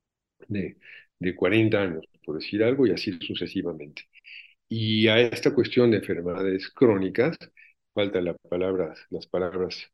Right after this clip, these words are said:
dignidad, ¿cómo puedes vivir tu enfermedad crónica? Falta la pregunta fundamental, ¿tiene derecho o no tiene de-, perdón, ¿tiene sentido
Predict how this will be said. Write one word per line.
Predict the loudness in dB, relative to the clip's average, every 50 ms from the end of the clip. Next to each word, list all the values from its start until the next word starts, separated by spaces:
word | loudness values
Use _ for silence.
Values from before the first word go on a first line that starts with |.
| _ -14
dignidad, | -12 -10 -8 -8 -8 -6 -4 -4 -4 -2 -4 -4 -4 -4 _ _ -20 -20 _ _
¿cómo | -10 -8 -6 -6 -6 -4
puedes | 0 0 0 0 -2
vivir | -6 -10 -6 -4 -4 -4 -4 -4
tu | -8 -10
enfermedad | -8 -8 -10 -10 -8 -8 -8 -8 -8 -10 _ _
crónica? | _ -14 -10 -8 -8 -8 -4 -4 -6 -6 -6 _ -20 -20 -20 -20 _ _ _ _ _ _
Falta | -6 -4 -4 -2 -2 -2 -4 -4 -8 -10 -10
la | -8 -8 -8 -8 -10 _ _
pregunta | -12 -8 -6 -6 -4 -2 -4 -4
fundamental, | -4 -6 -8 -8 -8 -10 -8 -6 -8 -6
¿tiene | -4 -6 -6 -2 0 0 0 0
derecho | 0 2 2 2 2 2 0 -2 -2
o | -2 -4 -6 -6
no | -6 -8 -8 -10 -10
tiene | -8 -6 -6 -6
de-, | -6 -6 -8 -10 -10 _ _ -20 -20 -12 _ 0
perdón, | 2 2 2 2 0 0
¿tiene | 2 4 4 4
sentido | 4 2 0 0 0 0 0 0 0 2 0 -2 -4 -6